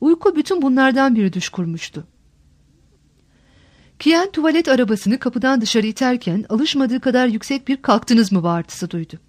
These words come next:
Sabahın köründe neredeyse kendisinin bile henüz uykuda olduğu bu saatte ne bağırıyordu böyle bu kadın? Ama doğru ya,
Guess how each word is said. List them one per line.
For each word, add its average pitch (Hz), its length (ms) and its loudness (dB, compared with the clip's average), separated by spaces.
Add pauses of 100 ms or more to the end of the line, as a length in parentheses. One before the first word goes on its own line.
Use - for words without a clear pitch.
(760)
Sabahın 339 380 2
köründe 240 440 2
neredeyse 262 480 0
kendisinin 226 560 0
bile 233 160 2
henüz 233 240 2
uykuda 214 320 -2
olduğu 202 300 0
bu 254 80 -6
saatte 214 400 0
ne 240 140 0
bağırıyordu 208 540 2
böyle 175 240 -2
bu - 60 -16
kadın? 185 320 -8 (680)
Ama 240 240 4
doğru 220 280 4
ya, 254 200 -6